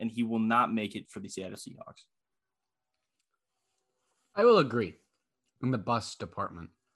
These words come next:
Speaker 2: And I'll, I'll jump to this now. You mentioned the comments and people on the Drew Lock video. In the video, um, I don't remember what, yeah, the vi-, I think the video is called Drew Lock Throws That Will Make Seahawk Fans Excited.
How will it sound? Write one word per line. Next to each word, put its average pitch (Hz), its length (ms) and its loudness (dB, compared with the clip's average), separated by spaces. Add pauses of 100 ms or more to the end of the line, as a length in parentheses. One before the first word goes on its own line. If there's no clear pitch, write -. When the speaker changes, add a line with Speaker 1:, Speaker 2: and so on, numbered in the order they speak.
Speaker 2:
And 147 260 2
I'll, 127 260 4
I'll 123 120 -2
jump 156 220 0
to 143 60 -4
this 123 160 -2
now. 104 380 -2 (280)
You 123 100 2
mentioned 120 320 0
the 92 40 -6
comments 92 800 -6 (140)
and 87 340 -8 (560)
people 101 300 -6
on 92 180 -8
the 87 320 -10
Drew 101 160 -12
Lock 87 240 -10
video. 82 320 -14 (640)
In 120 60 -2
the 139 80 2
video, 135 500 4 (260)
um, 104 460 -2 (540)
I - 20 -12
don't 117 140 -8
remember 107 300 -6
what, 104 100 -6 (320)
yeah, 107 260 -10
the 120 100 -6
vi-, 123 120 -2
I 127 80 -2
think 143 180 0
the 135 60 0
video 120 260 2
is 110 80 -2
called 110 240 -4
Drew 123 200 2
Lock 113 320 2
Throws 104 600 -2
That 92 180 -6
Will 101 80 -6
Make 98 220 -8
Seahawk 92 480 -6
Fans 87 320 -10
Excited. 87 560 -10